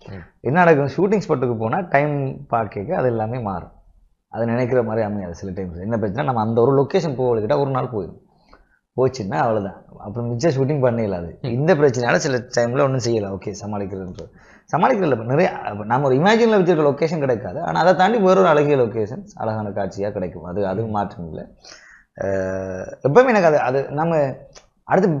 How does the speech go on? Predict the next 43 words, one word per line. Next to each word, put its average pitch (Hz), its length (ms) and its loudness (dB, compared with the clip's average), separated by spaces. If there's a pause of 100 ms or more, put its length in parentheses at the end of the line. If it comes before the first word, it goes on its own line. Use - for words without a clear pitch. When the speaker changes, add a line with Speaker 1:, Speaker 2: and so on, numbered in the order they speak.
(120)
Speaker 2:
பேசிக்காவே 165 380 4
அங்க 147 200 2
எங்க 139 200 2
திரும்பி 127 220 0
பார்த்தாலும் 110 360 -2
வடிவா 98 160 0
தான் 101 100 -8
இருக்கும். 85 280 -10
அது, 90 240 -8
அது 90 140 -8
ஒரு 90 80 -6
விஷயம். 82 360 -14
Speaker 1:
இந்த 185 140 -2
பாடல்ல 233 300 6
ஒரு 170 160 6
ரெண்டரை 190 220 6
நிமிஷம் 156 260 -2
மட்டும் 135 200 -4
சொல்லியிருந்தீங்க. 104 380 -6
Speaker 2:
ம். 107 40 -6
Speaker 1:
அந்த 123 40 -2
ரெண்டரை 202 280 6
நிமிஷம் 233 280 0
பாடலுக்காக 180 460 2
மெனக்கட்டு 156 300 -4
இவ்வளவு 151 260 0
ஒரு 139 120 -2
தூரம் 139 300 -4
போகணும்னு 123 400 -4
சொல்லி 110 640 -6 (220)
ஏன் 123 280 -2
யோசிச்சீங்க? 107 400 -8
அதை 107 180 -6
ஷார்ட்டா 160 280 4
முடிச்சிருக்கலாமே 123 500 -4
ஐடியா 117 260 0
வேற 104 120 -4
இல்லையா? 85 300 -10
Speaker 2:
இல்ல, 156 160 4
ரெண்டு 151 320 2
விஷயம். 110 300 -2
எனக்கு 127 280 -6
first, 131 300 -4